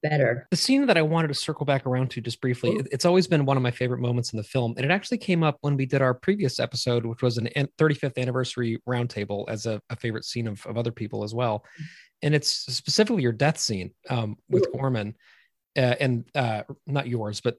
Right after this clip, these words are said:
Speaker 2: Vasquez's death scene with Gorman.
Speaker 1: Yeah.
Speaker 2: Um, and, uh, and I have always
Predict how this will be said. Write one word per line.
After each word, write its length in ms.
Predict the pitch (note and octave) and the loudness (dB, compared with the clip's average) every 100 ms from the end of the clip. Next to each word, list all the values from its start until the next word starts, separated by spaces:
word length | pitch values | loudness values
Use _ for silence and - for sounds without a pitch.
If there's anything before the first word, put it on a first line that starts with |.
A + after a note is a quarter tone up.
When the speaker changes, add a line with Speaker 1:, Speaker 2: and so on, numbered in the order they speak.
| - | -4
Speaker 2:
Vasquez's 480 | G#2+ - G2 G2 | -4 -2 -4 -4
death 160 | G#2 G#2 | -8 -8
scene 200 | - A2 - | -8 -10 -14
with 100 | - | -10
Gorman. 280 | G#2+ - | -6 2
Speaker 1:
Yeah. 120 | F#3 E3+ - _ _ _ - | 2 2 -8 _ _ _ -2
Speaker 2:
Um, 460 | C#3+ C3 A#2+ A#2+ B2 - - - | 0 0 0 -4 -10 -20 -12 -2
and, 220 | D3 C#3+ | 0 2
uh, 140 | C#3+ D3+ | 2 2
and 220 | D3 D3+ | 0 0
I 80 | D3 | 0
have 140 | D3 | 2
always 340 | F#3+ C#4+ C4 | 2 2 -2